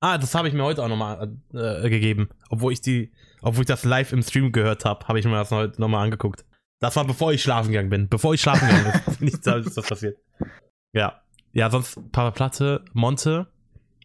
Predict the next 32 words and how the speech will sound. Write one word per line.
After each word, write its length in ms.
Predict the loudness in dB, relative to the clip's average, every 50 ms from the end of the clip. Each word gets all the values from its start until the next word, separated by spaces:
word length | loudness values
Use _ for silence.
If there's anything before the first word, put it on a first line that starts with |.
| _ _
den 120 | -2 -2 0
guck 160 | -2 -4 -4
ich 80 | -2 -2
auch 120 | 0 0
noch 140 | 0 0 -2
ab 140 | -4 -2 0
und 160 | 0 0 2
zu 160 | 2 2 2
mal. 400 | 4 4 2 2 2 0 -2 -4 -8 _ -20 -20 -20 _ _
Äh, 280 | 0 2 4 4 2 2
Basti 240 | 2 0 0 2 2
G 160 | 2 2 2
G 140 | 2 0 0
guck, 260 | 0 -2 -4 -2 -4 -4 -4 -2
guckt 180 | -2 -2 0
man 140 | 0 0 0 0
halt 160 | -2 -4 -2
auch 180 | -4 -4 -4
so, 300 | -2 0 0 0 0 0
wenn, 180 | 0 0 0 0 -2
äh, 80 | -6 -8 -8 -8 -2
nachts, 400 | 0 2 2 2 2 0 -4 -4 -2
er 100 | -2 -2
ist 140 | 0 0 0
halt 180 | -2 0 -2
auch 140 | -4 -4 -4
sehr, 400 | -2 -2 0 0 0 0 -2 -4 -10 -18 -20 _ _ _ _ _ _ _ _
sehr, 800 | -6 -2 0 0 2 2 2 2 2 2 2 2 2 2 2 2 2
äh, 40 | 2
sehr 120 | 2 0
aktiv 440 | 0 -2 -2 0 0 0 0 0 0
und 240 | 0 0 0 0